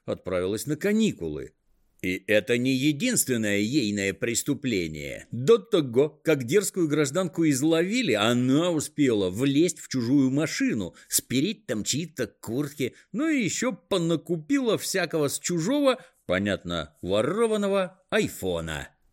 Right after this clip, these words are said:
В общей сложности на нее повесили восемнадцать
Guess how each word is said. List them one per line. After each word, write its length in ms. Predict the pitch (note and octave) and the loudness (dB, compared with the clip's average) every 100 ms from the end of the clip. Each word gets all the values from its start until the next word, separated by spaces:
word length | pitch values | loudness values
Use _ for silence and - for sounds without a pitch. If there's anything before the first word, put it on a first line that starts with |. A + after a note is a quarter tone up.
| _ | _
В 80 | - | 2
общей 460 | A#2+ G#3 G#3+ A3 E3 | 4 4 4 0 0
сложности 720 | D#3+ F3+ G3 D#3+ A2+ G2+ F2 | 2 2 2 0 -4 -4 -2
на 160 | G#2 | -2
нее 280 | F3 E3+ F3 | 0 2 2
повесили 640 | F3+ F#3+ D#3+ B2+ A#2+ G#2 | 2 2 4 2 0 0
восемнадцать 1080 | G2+ A2+ D#3+ - D#3+ C#3+ C#3+ F3+ - F#3+ | 0 0 2 2 2 0 0 0 2 0